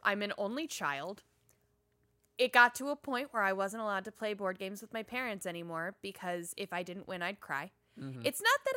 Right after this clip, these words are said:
Speaker 1: I'm spoiled. It's not that they would let me win.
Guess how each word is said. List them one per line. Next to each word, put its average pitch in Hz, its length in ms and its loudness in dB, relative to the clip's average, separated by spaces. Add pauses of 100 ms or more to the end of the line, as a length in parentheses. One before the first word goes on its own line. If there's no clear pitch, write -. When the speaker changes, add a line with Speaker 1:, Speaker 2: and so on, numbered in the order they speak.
Speaker 1:
I'm 262 160 4
spoiled. 190 840 4 (360)
It's 294 160 0
not 466 200 6
that 466 140 2
they 311 140 4
would 240 200 -4
let 226 300 4
me 208 180 0
win. 185 440 -2